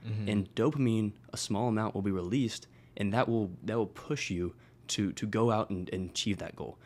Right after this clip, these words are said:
Speaker 2: and, and do something about it instead of just sitting there. Um, and so that's what dopamine's function is. It, it's, it's not just to,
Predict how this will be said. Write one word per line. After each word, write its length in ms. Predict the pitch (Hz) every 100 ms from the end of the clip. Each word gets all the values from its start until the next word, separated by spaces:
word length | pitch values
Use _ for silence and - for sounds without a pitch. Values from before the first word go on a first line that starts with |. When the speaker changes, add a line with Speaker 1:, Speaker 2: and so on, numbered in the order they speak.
| - -
Speaker 2:
and, 80 |
and 160 | 95 90
do 160 | 110 104
something 320 | 104 87 82
about 240 | 69 64
it 60 | -
instead 240 | 92 - 98
of 60 |
just 220 | 87 90 -
sitting 200 | 87 80
there. 140 | - - - - -
Um, 220 | 98 90
and 100 | 85
so 60 | 90
that's 100 | 127
what 120 | 131
dopamine's 440 | 101 101 98 95 85
function 480 | - 90 90 - -
is. 240 | - - - -
It, 180 | 101 -
it's, 140 | 92 104
it's 120 | -
not 240 | 110 113
just 360 | 101 107 - -
to, 360 | - 95 90